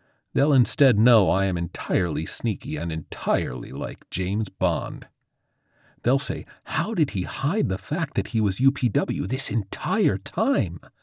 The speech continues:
How was he a traitor right under our nose, even on Taco Tuesdays, and we didn't even know?" It isn't easy pretending to be a W U P all the time.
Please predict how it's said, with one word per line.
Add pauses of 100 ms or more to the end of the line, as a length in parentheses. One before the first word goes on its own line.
(500)
How
was
he
a
traitor
right
under
our
nose, (380)
even
on
Taco
Tuesdays, (400)
and
we
didn't
even
know?" (1200)
It
isn't
easy
pretending
to
be
a
W
U
P
all
the
time.